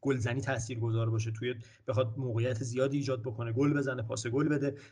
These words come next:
بیشتر یک خط هافبک جنگنده است. حالا تونالی بازیکنی که خلاقیت رو به این خط هافبک اضافه می‌کنه، اه، چه در عقب زمین چه در جلوی زمین.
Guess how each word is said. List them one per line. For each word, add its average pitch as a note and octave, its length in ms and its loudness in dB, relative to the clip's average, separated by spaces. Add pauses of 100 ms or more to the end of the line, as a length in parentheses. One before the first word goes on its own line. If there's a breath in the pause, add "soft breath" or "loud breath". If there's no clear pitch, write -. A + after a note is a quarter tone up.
بیشتر G3+ 340 2
یک B3+ 340 -8
خط E3+ 280 -4
هافبک G#3 320 -6
جنگنده E3 680 4
است. B2+ 140 2
حالا C3 160 -2
تونالی C#3+ 400 -2
بازیکنی C3+ 480 -2
که - 100 -6
خلاقیت A2+ 580 2
رو D#3+ 100 -2
به D3+ 60 0
این D3 100 -2
خط C#3 220 -2
هافبک C3 360 -2
اضافه B2+ 320 -2
می‌کنه، B2 440 -2 (400 loud breath)
اه، A2 340 4
چه A#2+ 220 4
در A2+ 220 4
عقب A#2 280 2
زمین C3 220 -2
چه A#2+ 140 -4
در A2+ 180 2
جلوی A2 340 4
زمین. C#3 400 2